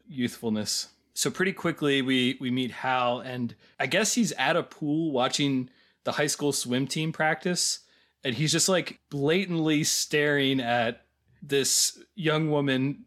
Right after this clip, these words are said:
doing her diving practice. So this is Emmanuelle Chriqui playing Claire Bonner,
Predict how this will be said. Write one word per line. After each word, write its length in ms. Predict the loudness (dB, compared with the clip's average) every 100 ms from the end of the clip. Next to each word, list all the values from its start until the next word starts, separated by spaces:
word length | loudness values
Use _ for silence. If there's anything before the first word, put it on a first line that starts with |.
| -2
doing 360 | 2 2 2
her 120 | 0 -2
diving 480 | 0 2 2 0
practice. 480 | -2 -8 -10 -10 -6 -6 -4
So 180 | -6
this 260 | -2 0 2
is 460 | 2 2 2 0 -4 _ _ 0
Emmanuelle 560 | 2 2 2 2 2 0
Chriqui 760 | 0 0 0 0 0 0 -4 _
playing 460 | -4 0 2 2 -2
Claire 320 | 0 0 2
Bonner, 480 | 0 0 0 -2